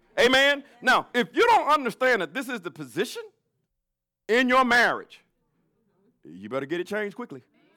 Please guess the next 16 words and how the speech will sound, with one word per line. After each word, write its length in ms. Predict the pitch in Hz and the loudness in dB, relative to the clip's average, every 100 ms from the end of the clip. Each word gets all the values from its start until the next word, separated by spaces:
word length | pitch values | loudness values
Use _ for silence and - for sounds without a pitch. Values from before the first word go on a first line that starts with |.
| _ _ _ _ 285 311 302 _ _ _ _ _ _ _ _ _ _ _ _ _ _ _ _ _ - 156 | _ _ _ _ _ _ _ _ _ _ _ _ _ _ _ _ _ _ _ _ _ _ _ _ -6 0
Amen. 360 | 202 247 151 - _ - | 2 4 2 -2 _ 0
This 320 | 165 302 285 | 4 4 2
is 120 | 262 | 0
why 300 | 220 208 202 | 4 4 4
we 140 | 208 | 2
like 220 | 214 190 190 | 2 0 2
talking 300 | 226 208 185 | 2 2 -4
to 60 | |
singles, 480 | - 311 294 247 - _ _ - | -4 -2 -2 -2 -6 _ _ -6
because 420 | 190 220 196 185 - | -2 4 4 2 -2
we 200 | 190 339 | 2 2
give 200 | 240 262 | 2 0
them 120 | 214 | 0
the 80 | 180 | -4
proper 320 | - 247 180 | 0 0 0
perspective. 560 | 175 208 - 370 - | -6 -8 -2 -4 -4